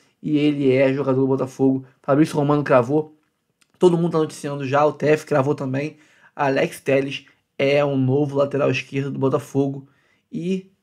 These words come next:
meu irmão, lateral direito Vitinho, Premier League. Alex Telles jogou na Premier League pelo Manchester United, italiano pelo Inter de Milão, jogou pelo Sevilha, o es-, o espanhol, jogou pelo Porto, o português,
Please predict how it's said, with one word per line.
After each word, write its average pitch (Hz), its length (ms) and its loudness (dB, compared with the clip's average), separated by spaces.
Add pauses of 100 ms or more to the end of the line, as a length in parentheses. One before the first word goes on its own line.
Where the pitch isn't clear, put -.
(140)
meu 156 120 -4
irmão, 143 360 0 (400)
lateral 151 380 4
direito 156 280 0
Vitinho, 151 400 -6
Premier 139 300 -2
League. 123 400 0 (260)
Alex 156 340 0
Telles 143 440 -2 (260)
jogou 151 160 -6
na 151 40 -2
Premier 147 200 -4
League 139 160 -4
pelo 135 160 -2
Manchester 139 340 -2
United, 127 520 0 (300)
italiano 143 420 2
pelo 143 440 -2 (140)
Inter 156 220 -4
de 151 80 -6
Milão, 127 500 0 (280)
jogou 147 320 -2
pelo 156 160 0
Sevilha, 156 480 0
o 151 60 2
es-, - 200 -6
o 143 80 -4
espanhol, 127 680 0 (260)
jogou 135 240 -4
pelo 175 200 2
Porto, 175 640 2
o 131 40 -14
português, 131 680 -4